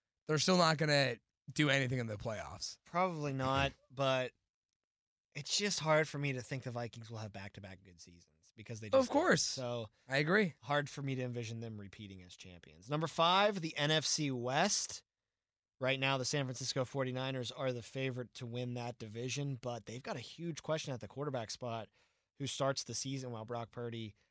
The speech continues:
Speaker 2: recovers from that U C L injury? But we've kinda seen this story with the Niners for the past five years, right? Question at quarterback,
Speaker 1: Mm-hmm.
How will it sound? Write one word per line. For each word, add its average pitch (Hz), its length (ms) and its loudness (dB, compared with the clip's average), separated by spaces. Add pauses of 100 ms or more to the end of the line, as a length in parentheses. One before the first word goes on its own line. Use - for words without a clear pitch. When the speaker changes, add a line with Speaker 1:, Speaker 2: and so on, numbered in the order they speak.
(140)
Speaker 2:
recovers 123 400 -6
from 117 200 -8
that 113 180 -6
U 117 160 -6
C 117 320 -8
L 113 320 -8 (140)
injury? 120 640 -8
But 117 260 -8 (800)
we've 160 140 -6
kinda 214 260 -2
seen 156 280 0
this 135 160 -2
story 127 260 -2
with 113 140 -4
the 107 80 -8
Niners 101 680 -8 (140)
for 92 520 -12 (180)
the 113 60 -20
past 104 280 -6
five 90 260 -14
years, 80 300 -18
right? 87 260 -16 (280)
Question 135 320 -4
at 160 100 0
quarterback, 147 540 4
Speaker 1:
Mm-hmm. 156 80 2